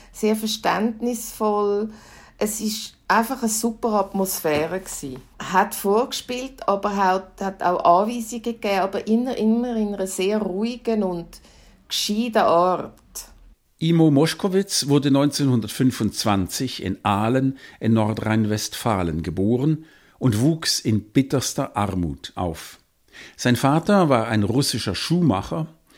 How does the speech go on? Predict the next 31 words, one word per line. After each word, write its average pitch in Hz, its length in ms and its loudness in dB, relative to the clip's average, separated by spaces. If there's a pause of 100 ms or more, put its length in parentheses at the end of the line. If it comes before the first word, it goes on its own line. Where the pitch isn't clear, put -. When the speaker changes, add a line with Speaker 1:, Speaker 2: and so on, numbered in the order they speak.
(120)
Speaker 2:
seine 120 280 4
Mutter 147 460 2 (100)
Analphabetin, 117 1200 -2 (260)
Imo 123 480 4
hatte 92 220 -6
sechs - 480 -6
Geschwister. - 640 -6 (600)
Speaker 1:
Ja, 190 340 6
sehr 202 480 2
arm 254 380 2
sind 254 340 -6
sie - 100 -12
gsi. 190 380 -2
Also, 202 360 4 (1000)
ja, 220 240 6
aber 269 100 -2
das 294 200 0
hast 269 240 2
du 247 40 0
nicht 254 180 0
gemerkt, 220 580 -2
weil 220 100 2
er 220 120 4
ist 226 260 -2
sehr 233 200 4
grosszügig 247 920 0
gsi. 208 160 -4
Also 214 180 0
auch 202 40 0
mit 220 260 2
mir 247 320 2